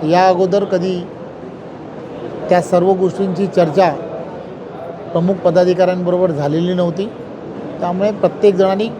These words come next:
दोन दिवसा अगोदर एक बैठक झाली होती. मी खरं तर एका मेडिकल असोसिएशनच्या कार्यक्रमाला मी आणि भैया आम्ही दोघं जण तिथे गेलो होतो, त्यावेळेला ते मला भेटायला आले होते. तेव्हा मी फार घाईत होतो.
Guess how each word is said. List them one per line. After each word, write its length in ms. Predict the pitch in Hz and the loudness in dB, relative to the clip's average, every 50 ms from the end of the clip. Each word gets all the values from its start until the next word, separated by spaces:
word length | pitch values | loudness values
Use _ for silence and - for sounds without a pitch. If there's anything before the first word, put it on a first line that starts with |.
| - - - - 175 | -12 -14 -14 -10 -4
दोन 260 | 151 165 175 180 185 | 0 0 2 2 4
दिवसा 300 | 190 190 160 185 190 180 | 2 2 4 4 4 4
अगोदर 260 | 170 165 180 180 190 | 4 2 0 2 2
एक 220 | 185 185 185 175 | 2 2 0 0
बैठक 280 | 165 160 160 147 180 196 | 0 0 2 2 2 0
झाली 280 | 180 160 170 170 170 175 | 2 2 2 2 2 2
होती. 260 | 170 151 165 190 226 - - 160 - - - - - - - - - - - - - - - - | 0 0 -4 -6 -8 -8 -10 -10 -10 -10 -10 -12 -12 -12 -12 -14 -14 -14 -14 -14 -14 -14 -10 -6
मी 100 | 160 170 | -4 -4
खरं 220 | 170 156 170 170 175 | 0 2 2 2 2
तर 300 | 170 180 185 185 175 196 - - - - | 4 6 4 4 4 0 -6 -8 -12 -10
एका 160 | 170 160 180 | -4 -2 0
मेडिकल 380 | 170 170 165 160 170 165 185 180 | 0 2 2 2 2 2 4 4
असोसिएशनच्या 500 | 180 170 175 170 160 180 180 170 185 180 | 2 2 0 -4 -4 -4 -2 0 0 0
कार्यक्रमाला 580 | 175 180 165 165 160 175 175 170 175 175 180 170 | 2 2 0 0 0 -2 -2 -2 0 0 0 -2
मी 200 | 160 160 170 175 | -2 -2 -2 0
आणि 140 | 175 175 | 0 0
भैया 260 | 170 156 151 156 170 170 | 2 2 2 2 2 2
आम्ही 200 | 165 165 170 160 | 2 0 -2 -2
दोघं 200 | 160 160 156 165 | 0 0 0 0
जण 160 | 160 165 170 | 0 0 -2
तिथे 240 | 156 160 151 165 160 | -2 -2 -2 -2 -2
गेलो 220 | 151 156 156 185 | 0 0 2 2
होतो, 220 | 196 190 170 160 | 0 0 0 -2
त्यावेळेला 380 | 151 160 165 160 165 165 165 - | -2 0 0 2 2 0 0 0
ते 60 | 185 | -2
मला 200 | 160 170 165 170 | -2 0 0 0
भेटायला 360 | 165 160 147 147 175 180 202 | 2 0 2 4 4 4 6
आले 140 | 208 196 180 | 6 4 4
होते. 200 | 165 151 143 143 | 2 -2 -2 -4
तेव्हा 800 | 135 139 - - - - - - - - - - - - - 175 | -8 -8 -10 -12 -12 -12 -12 -14 -14 -14 -14 -14 -12 -4 -2 -2
मी 160 | 180 190 202 | 0 2 2
फार 260 | 190 - - 185 196 202 | 0 2 2 2 2 2
घाईत 320 | 156 139 170 208 233 190 | 4 4 4 4 6 6
होतो. 260 | 214 160 143 156 143 | 4 4 4 0 -2